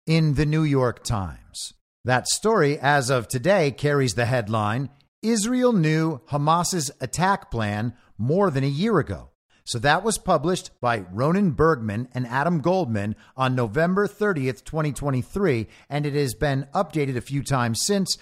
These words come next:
the most recent being December second, twenty twenty-three. The New York Times also has on their website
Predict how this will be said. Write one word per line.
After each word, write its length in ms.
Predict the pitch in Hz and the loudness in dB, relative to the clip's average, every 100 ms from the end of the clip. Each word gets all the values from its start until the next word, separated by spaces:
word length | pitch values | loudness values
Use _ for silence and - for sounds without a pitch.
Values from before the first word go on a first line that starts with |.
| - - | -10 -4
the 60 | |
most 300 | 139 165 - | 2 2 2
recent 420 | 143 156 151 131 | 0 0 0 -4
being 400 | 101 131 127 123 - _ _ | -4 -2 -2 -4 -8 _ _
December 360 | - - 185 156 | -4 0 2 2
second, 440 | - 196 - 87 - _ | 0 -2 -2 -8 -12 _
twenty 260 | - 151 120 | -2 -2 0
twenty-three. 560 | 120 113 98 107 76 - _ _ _ | -2 -4 -4 -6 -8 -12 _ _ _
The 100 | 139 | 0
New 120 | 156 | 2
York 260 | 160 135 110 | 4 2 0
Times 460 | 143 143 139 127 - | 0 0 0 -4 -4
also 480 | - 185 208 - 180 | 0 2 2 2 2
has 320 | 127 120 117 | 4 2 2
on 140 | 123 120 | 2 2
their 160 | 113 | 2
website 580 | 107 101 85 - 110 113 | 0 -2 -2 -2 -2 -2